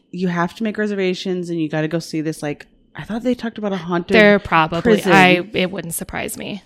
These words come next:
Speaker 1: And, I mean, I'm sure they're, they're all in the touristy th-,
Speaker 2: Yeah,
Speaker 1: thing,
Speaker 2: 'cause
Speaker 1: so
Speaker 2: you
Speaker 1: they, they
Speaker 2: can,
Speaker 1: kinda
Speaker 2: you
Speaker 1: sell
Speaker 2: can
Speaker 1: it,
Speaker 2: tour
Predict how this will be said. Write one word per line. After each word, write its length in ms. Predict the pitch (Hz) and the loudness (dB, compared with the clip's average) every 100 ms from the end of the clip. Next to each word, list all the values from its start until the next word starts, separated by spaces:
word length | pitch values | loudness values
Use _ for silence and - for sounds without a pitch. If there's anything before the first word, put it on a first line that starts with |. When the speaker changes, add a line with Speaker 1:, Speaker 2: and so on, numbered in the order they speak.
| - | -2
Speaker 1:
And, 320 | 214 - - _ - | -2 -2 -6 _ -2
I 80 | 214 | 2
mean, 340 | 202 190 185 - _ | 4 4 2 -4 _
I'm 100 | 190 | -2
sure 240 | 180 - 175 | -2 -2 0
they're, 160 | 170 | 0
they're 200 | - 175 | 0 0
all 120 | 165 160 | 0 0
in 60 | |
the 80 | 156 | -2
touristy 260 | - 147 - - | -4 -6 -6 -14
th-, 20 | _ _ - | _ _ -4
Speaker 2:
Yeah, 280 | 220 160 165 | -2 -2 0
Speaker 1:
thing, 180 | 196 | 2
Speaker 2:
'cause 80 | 175 | 2
Speaker 1:
so 60 | 214 | 4
Speaker 2:
you 40 | |
Speaker 1:
they, 60 | 180 | 2
they 120 | 180 | 4
Speaker 2:
can, 100 | 262 | 4
Speaker 1:
kinda 200 | 190 160 | 4 2
Speaker 2:
you 60 | 214 | 4
Speaker 1:
sell 140 | 226 | 4
Speaker 2:
can 80 | 151 | 2
Speaker 1:
it, 20 | |
Speaker 2:
tour 60 | 131 | 0